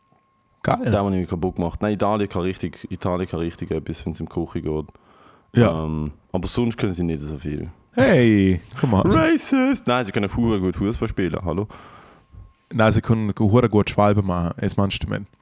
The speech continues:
Speaker 1: Defensiv ist der
Speaker 2: Sind sie
Speaker 1: grösste
Speaker 2: nicht Welt-, sind sie
Speaker 1: Pfeife-Fuss-
Speaker 2: Europameister geworden, gell?
Speaker 1: Ja, weil
Speaker 2: Nicht
Speaker 1: sie
Speaker 2: Weltmeister,
Speaker 1: defensive
Speaker 2: Europa.
Speaker 1: Saupfeifen sind, Mann.
Speaker 2: Nein, Alter, t-, sorry. Ich bin in Italien gewesen, wo Italien zweitausendsechs die W M gewonnen hat, Alter. Highlight gewesen.
Speaker 1: Nein, ähm,
Speaker 2: Amel,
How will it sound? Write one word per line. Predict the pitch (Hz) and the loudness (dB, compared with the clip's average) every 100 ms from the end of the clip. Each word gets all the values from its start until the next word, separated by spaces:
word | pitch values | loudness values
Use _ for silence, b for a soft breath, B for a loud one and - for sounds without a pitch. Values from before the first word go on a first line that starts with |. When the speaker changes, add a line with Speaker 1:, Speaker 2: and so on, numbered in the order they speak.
| _ B B B - | _ B B B -4
Speaker 1:
Defensiv | 110 113 110 113 | 0 2 4 4
ist | - | 4
der | 107 | 2
Speaker 2:
Sind | 117 | 4
sie | |
Speaker 1:
grösste | 110 - | 4 4
Speaker 2:
nicht | 104 120 | 2 4
Welt-, | 113 | 4
sind | 151 | 2
sie | 131 | 2
Speaker 1:
Pfeife-Fuss- | - 120 | 4 4
Speaker 2:
Europameister | 131 196 185 165 175 156 | 2 2 0 0 0 -2
geworden, | 95 90 87 | 0 -2 -2
gell? | 98 120 | -2 2
Speaker 1:
Ja, | 113 107 | 4 6
weil | |
Speaker 2:
Nicht | 113 | 4
Speaker 1:
sie | 110 | 2
Speaker 2:
Weltmeister, | 120 117 120 107 | 2 2 0 2
Speaker 1:
defensive | - | 2
Speaker 2:
Europa. | 117 98 101 117 | 2 4 2 2
Speaker 1:
Saupfeifen | - 104 - 107 | 2 0 0 -4
sind, | 95 92 | -4 -6
Mann. | 90 95 92 _ _ _ _ - - | -6 -8 -12 _ _ _ _ -10 -4
Speaker 2:
Nein, | 101 | -2
Alter, | 95 113 - | -2 -4 -10
t-, | - - - - | -12 -20 -20 -18
sorry. | - - 101 113 - | -8 -4 -2 -4 -8
Ich | - - | -8 -2
bin | 113 | 0
in | 107 | 2
Italien | 101 104 120 | 2 0 0
gewesen, | - 101 | -2 -4
wo | 92 - | -4 -4
Italien | 104 98 101 | 0 2 0
zweitausendsechs | 101 98 87 90 101 - | 0 -4 -4 -4 -4 -2
die | |
W | 92 | -2
M | 98 107 | 0 0
gewonnen | 104 107 101 | 0 0 -2
hat, | 98 | -2
Alter. | - 73 - b b b | -4 -6 -8 b b b
Highlight | - 90 117 98 - | -4 -2 -2 -4 -4
gewesen. | 87 73 71 73 b b b b b b b b b b _ _ _ _ _ - - | -4 -4 -6 -10 b b b b b b b b b b _ _ _ _ _ -12 0
Speaker 1:
Nein, | 107 107 120 107 | 4 6 4 4
ähm, | 101 104 | 2 4
Speaker 2:
Amel, | 160 165 87 | 4 2 0